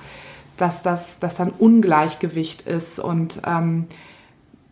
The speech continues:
ja, damit tue ich den beiden auch einfach nicht gut. Und dann ist es einfach so jetzt besser. Und das Gute ist, oder nicht das Gute, sondern vielleicht, wodurch es mir natürlich auch nochmal aufgefallen ist,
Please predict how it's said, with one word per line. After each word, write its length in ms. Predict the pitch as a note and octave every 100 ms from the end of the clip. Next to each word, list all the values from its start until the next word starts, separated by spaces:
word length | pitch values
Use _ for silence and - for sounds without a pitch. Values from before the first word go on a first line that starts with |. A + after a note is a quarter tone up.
| -
ja, 220 | - E3 F3
damit 280 | F#3 F3+
tue 260 | - - A3
ich 80 | G#3+
den 180 | G3+ F#3
beiden 340 | E3 F3 F#3
auch 180 | - D#3+
einfach 380 | - C#3+ C#3+ C3
nicht 200 | C3+ -
gut. 360 | D3+ C3+ - -
Und 300 | - D3 D3
dann 560 | D#3 D#3 D3 - - - - - - - - -
ist 160 | F3+ F3+
es 140 | F3+
einfach 440 | - E3+ F3 F3 -
so 540 | E3 F3 F3+ F3+ F3+ - - - - - - -
jetzt 320 | - E3+ - -
besser. 360 | E3+ F3 C#3
Und 220 | C#3+ D#3 - -
das 280 | D#3 -
Gute 200 | - G3+
ist, 180 | A3+ F#3+
oder 320 | F#3+ D3+ D#3
nicht 140 | D#3+ E3
das 140 | E3
Gute, 180 | G#3+ G3
sondern 240 | F3 E3
vielleicht, 280 | D#3+ E3+ E3 - -
wodurch 480 | E3 F3 F3 F3 E3+
es 140 | F3+
mir 80 | F3+
natürlich 340 | E3 E3 - D#3+
auch 60 |
nochmal 220 | E3 E3+ -
aufgefallen 840 | G3+ A#3 - G3 - E3+ D#3+ D#3
ist, 380 | - F#3+ A3 -